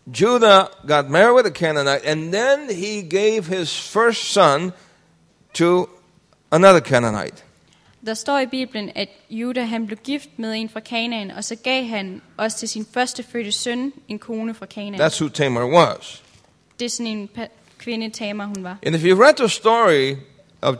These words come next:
Speaker 1: of the situation there,
Speaker 2: Og hvis du har læst historien om den her situation,
Speaker 1: Judah had three sons.
Speaker 2: så havde Judah tre sønner.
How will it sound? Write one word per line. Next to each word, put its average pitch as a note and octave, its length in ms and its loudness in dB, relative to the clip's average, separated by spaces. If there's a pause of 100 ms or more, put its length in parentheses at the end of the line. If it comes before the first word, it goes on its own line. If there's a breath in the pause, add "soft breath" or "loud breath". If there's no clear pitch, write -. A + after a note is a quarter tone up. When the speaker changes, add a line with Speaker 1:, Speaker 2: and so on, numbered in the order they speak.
Speaker 1:
of B2+ 200 -2
the B2 500 -2 (380)
situation D#3+ 840 0
there, A2 280 -6 (800 soft breath)
Speaker 2:
Og A3+ 100 -6
hvis A3 160 -6
du A#3 120 -8
har A3+ 100 -2
læst C#4 320 -2
historien C4 420 -2
om G#3 140 -6
den A3+ 160 -4
her A#3 160 -4
situation, G3 400 0
Speaker 1:
Judah A3+ 180 8
had F#3+ 180 6
three G#3 260 2
sons. - 680 0 (520)
Speaker 2:
så - 180 -10
havde A#3+ 180 -2
Judah B3 480 -4
tre C4+ 240 -4
sønner. G3+ 300 -8